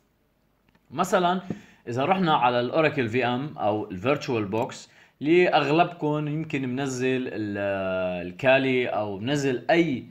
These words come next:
آه، فيرتشوال ماشين ايزو ايمج منزلها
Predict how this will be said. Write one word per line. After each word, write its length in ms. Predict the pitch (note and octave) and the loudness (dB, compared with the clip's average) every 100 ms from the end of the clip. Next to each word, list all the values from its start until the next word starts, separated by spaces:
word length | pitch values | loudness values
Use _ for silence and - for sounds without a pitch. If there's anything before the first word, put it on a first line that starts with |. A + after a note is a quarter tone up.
| - _ - | -20 _ -12
آه، 840 | G2+ G2+ G2+ G2 G2 F#2+ F#2+ F2+ | -2 0 2 2 2 0 -2 -2
فيرتشوال 480 | C3 C#3+ - B2 G#2+ | -2 -2 -2 -2 -2
ماشين 360 | G#2 B2 A#2+ | -4 -4 -4
ايزو 380 | A#2 C3 A#2+ A#2+ | -2 -2 0 -2
ايمج 340 | A#2+ B2 A#2+ A2 | -4 -4 -6 -6
منزلها 720 | G#2 G#2 A2 C3 B2 B2+ | -6 -6 -4 0 2 2